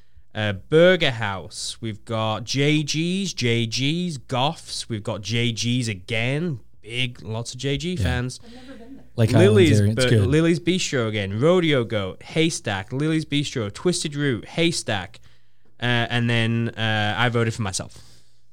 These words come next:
Speaker 2: Uh, Ian did say that his burgers that he makes are the best. I posted an excellent and entirely appropriate gif or gif, depending on how you wanna say that word, in response. And it was the Iron Man, Tony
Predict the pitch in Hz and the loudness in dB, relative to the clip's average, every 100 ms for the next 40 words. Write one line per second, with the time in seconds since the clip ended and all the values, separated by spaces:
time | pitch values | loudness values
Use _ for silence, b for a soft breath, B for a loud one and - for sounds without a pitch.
0 | - 127 117 123 160 156 156 139 143 139 | 4 8 8 6 8 8 10 8 8 6
1 | - 147 135 120 110 95 139 139 131 113 | 6 4 6 4 8 8 8 6 2 2
2 | 131 123 123 113 113 120 120 117 - 113 | 2 4 2 4 4 6 6 6 4 4
3 | 107 101 110 104 - 117 110 127 117 127 | 4 4 4 2 0 0 4 6 6 4
4 | 110 117 - 117 113 - 123 120 113 107 | 2 0 0 -2 0 2 4 4 2 0
5 | 110 104 123 123 113 107 104 - 113 107 | 0 0 2 4 4 4 4 6 6 6
6 | 110 104 - 104 117 113 156 117 104 95 | 4 4 2 2 4 2 0 0 2 4
7 | 110 95 90 - 101 107 104 98 95 101 | 4 4 0 -2 2 4 4 4 4 4
8 | 98 98 90 120 107 98 - 131 110 104 | 4 2 0 2 2 0 -2 2 4 4
9 | 113 104 95 - 110 98 101 - 120 117 | 2 0 0 0 0 0 -2 -4 -4 -4
10 | 123 107 98 110 - 113 120 113 110 107 | -4 -4 0 0 0 0 2 4 4 4
11 | 104 104 101 101 - 113 110 104 98 | 6 4 2 0 2 4 4 4 2